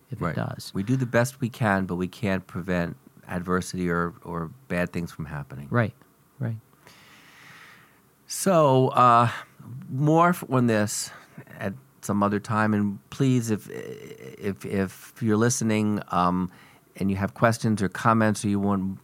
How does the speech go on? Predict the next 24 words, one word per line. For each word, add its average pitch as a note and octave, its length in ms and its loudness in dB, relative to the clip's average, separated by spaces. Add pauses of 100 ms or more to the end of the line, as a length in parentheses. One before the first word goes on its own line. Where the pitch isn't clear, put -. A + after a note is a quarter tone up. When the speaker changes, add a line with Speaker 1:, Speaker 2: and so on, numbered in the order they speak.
(120)
Speaker 2:
more G#2 400 4
advice, G2+ 500 0
just - 280 -8
let G#2 140 -2
us F#2+ 160 -6
know, F#2+ 200 0
and F#2 100 -2
we F#2+ 100 -4
can F2+ 160 -4
always, F#2+ 540 -2
you F#2+ 100 -4
know, F2+ 80 -2
pick - 260 -8
up E2+ 180 0 (200)
on, E2+ 200 -6
on E2+ 280 -6
some F2+ 600 -6
of - 180 -12
the F2+ 60 -8
things F#2 260 -6
that E2+ 160 -12
you're F2+ 80 -4
worried F2+ 300 -2
about. D2 280 -8